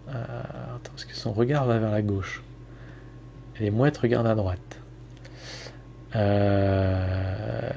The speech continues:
c'est pas évident, hein. C'est pas évident. Je pense qu'on pourrait presque même s'amuser à, à faire un cadrage beaucoup plus serré, en fait. Un truc un peu comme ça. Et carrément, en fait.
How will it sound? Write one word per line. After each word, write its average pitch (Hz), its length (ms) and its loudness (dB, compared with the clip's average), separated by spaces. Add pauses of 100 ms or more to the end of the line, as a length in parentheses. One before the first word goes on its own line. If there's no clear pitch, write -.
(140)
c'est - 200 -14
pas 185 160 4
évident, 185 420 6
hein. 123 140 0 (140)
C'est - 160 -4
pas 156 160 4
évident. 143 400 4 (1600)
Je - 100 -14
pense - 160 -10
qu'on - 100 -2
pourrait 104 200 -4
presque - 280 -4
même 135 160 2
s'amuser 120 540 6
à, 101 340 4 (1700)
à 101 80 -10
faire - 180 -2
un 120 80 2
cadrage 120 400 4
beaucoup 104 340 4
plus 208 160 4
serré, 147 300 6
en 127 80 2
fait. - 240 0
Un 101 60 2
truc - 200 -4
un 175 60 0
peu 180 140 0
comme 117 180 2
ça. 135 300 0 (640)
Et - 80 -14
carrément, 127 360 -4
en 107 40 -6
fait. - 320 -10